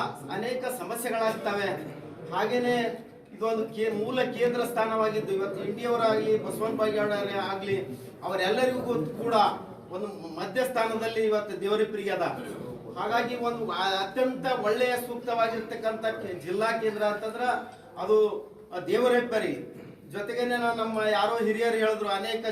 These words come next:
ಶರಣರು ಈ ದೇವರಿಪ್ಪರಿಗೆಯಲ್ಲಿ ಇವರು ಜನ್ಮ ತಾಳಿದ, ತಾಳಿರ್ತಕ್ಕಂಥ ಒಂದು ತಾಲೂಕು ಅಂತಕ್ಕಂಥ ಮಹತ್ವಪೂರ್ಣವಾಗಿರ್ತಕ್ಕಂಥ ಹೇಳಿಕೆಯನ್ನು ಕೊಟ್ಟಿದ್ದಾರೆ.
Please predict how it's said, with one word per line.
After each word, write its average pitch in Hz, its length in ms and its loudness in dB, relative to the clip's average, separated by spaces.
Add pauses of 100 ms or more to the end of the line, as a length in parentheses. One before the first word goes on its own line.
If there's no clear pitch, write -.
ಶರಣರು 214 600 -2 (320)
ಈ 185 120 -10
ದೇವರಿಪ್ಪರಿಗೆಯಲ್ಲಿ 214 880 2
ಇವರು - 640 -4
ಜನ್ಮ 214 400 -2
ತಾಳಿದ, 214 340 4
ತಾಳಿರ್ತಕ್ಕಂಥ 202 840 -2
ಒಂದು 190 540 -4 (300)
ತಾಲೂಕು 233 420 2
ಅಂತಕ್ಕಂಥ 208 500 -2 (500)
ಮಹತ್ವಪೂರ್ಣವಾಗಿರ್ತಕ್ಕಂಥ 208 1300 0
ಹೇಳಿಕೆಯನ್ನು 185 520 0
ಕೊಟ್ಟಿದ್ದಾರೆ. 160 680 -6